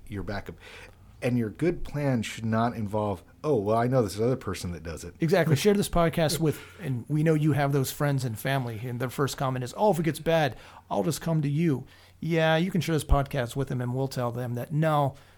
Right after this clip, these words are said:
Speaker 2: no, you're, you're dependent for yourself. You, you, you take care of yourself."
Speaker 1: I-, independent responsibility,
Speaker 2: Mm-hmm.
Speaker 1: you know? Uh, what I wanna talk about and focus on food is,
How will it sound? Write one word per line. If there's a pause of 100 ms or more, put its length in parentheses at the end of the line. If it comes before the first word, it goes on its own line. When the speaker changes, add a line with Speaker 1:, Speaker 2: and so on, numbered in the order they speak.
(120)
Speaker 2:
no,
you're, (580)
you're
dependent
for
yourself.
You,
you,
you
take
care
of
yourself." (220)
Speaker 1:
I-,
independent
responsibility,
Speaker 2:
Mm-hmm.
Speaker 1:
you
know? (580)
Uh, (560)
what
I
wanna
talk
about
and
focus
on
food (220)
is,